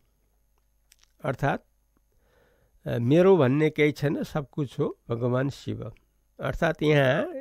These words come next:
यो जीव जगत रूपले हाम्रो भन्ने यहाँ केही पनि छैन, किनकि सबै नाशवान हो।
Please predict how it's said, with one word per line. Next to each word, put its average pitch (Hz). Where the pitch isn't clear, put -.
यो 139
जीव 127
जगत 143
रूपले 139
हाम्रो 139
भन्ने 120
यहाँ 143
केही 139
पनि 143
छैन, 120
किनकि 135
सबै 123
नाशवान 120
हो। 110